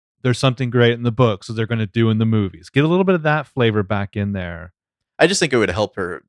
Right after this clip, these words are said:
Speaker 2: focus a little more if she went back to a format she was more used to.
Speaker 1: Plus, I mean, let's be fair, too. We know that there's large parts of American society, especially in that time period, that are gross and ugly.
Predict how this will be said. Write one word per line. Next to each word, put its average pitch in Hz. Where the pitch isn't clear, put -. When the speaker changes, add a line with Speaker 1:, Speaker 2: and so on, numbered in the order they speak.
Speaker 2:
focus 92
a -
little 85
more 85
if 85
she 92
went 87
back 85
to 90
a 87
format 87
she -
was 82
more 80
used 82
to. -
Speaker 1:
Plus, -
I 165
mean, 156
let's 135
be 131
fair, 131
too. 120
We 262
know 196
that 117
there's 120
large 131
parts 110
of 107
American 107
society, 101
especially 120
in 107
that 104
time 104
period, 98
that 95
are 95
gross 101
and 101
ugly. 92